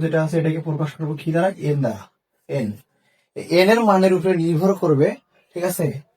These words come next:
আমাদের সব কিছু। এটার, এটা এন সমান আমরা কত ধরবো এটাতে? এটা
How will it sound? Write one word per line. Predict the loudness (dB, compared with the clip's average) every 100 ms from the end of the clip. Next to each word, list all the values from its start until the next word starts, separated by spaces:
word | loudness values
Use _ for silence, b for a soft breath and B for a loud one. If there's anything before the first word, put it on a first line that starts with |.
| -6
আমাদের | -2 0 0
সব | -4 -4
কিছু। | -4 -2 0
এটার, | 0 0 -2
এটা | -4 0
এন | 0 0
সমান | 0 0 0
আমরা | -2 -2
কত | -2 0
ধরবো | 0 0 0
এটাতে? | -2 -4 -8 -10 _ _ _ _ _ -12
এটা | -6